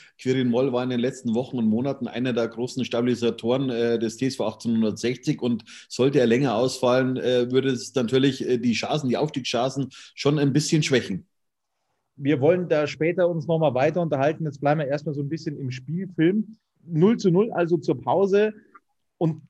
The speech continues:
Speaker 2: da habe ich mir dann schon auch gedacht, äh, ja, derjenige, der,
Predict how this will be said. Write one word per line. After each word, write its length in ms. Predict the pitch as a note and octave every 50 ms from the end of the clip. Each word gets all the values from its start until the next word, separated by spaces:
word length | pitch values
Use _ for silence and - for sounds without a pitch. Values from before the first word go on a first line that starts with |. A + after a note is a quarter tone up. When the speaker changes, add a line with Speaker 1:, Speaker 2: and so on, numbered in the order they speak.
| _
Speaker 2:
da 140 | - D#3 C#3+
habe 140 | D#3 F3+ G#3+
ich 60 | F#3
mir 100 | F#3+ F#3
dann 140 | F3 F3 F3
schon 180 | - G3+ G3 F3
auch 180 | F3+ F3 -
gedacht, 400 | - C3+ B2+ C3+ C3+ - - - - - - - - - - _ -
äh, 240 | - F2+ C#2+ - - - _ - - - - A2+
ja, 500 | C#3 C3+ C#3 D3 E3+ F#3 F#3 F3+ E3+ D#3 D3+
derjenige, 920 | D3 C#3+ C#3+ C#3 B2+ B2+ C#3+ D#3 E3+ E3+ E3 F3 E3+ F3 E3 C#3 E3+ D3
der, 720 | A#2+ D#3 D#3 D#3 D3+ D#3 D#3 D#3+ D#3+ D#3 D#3 D3 F#2+ -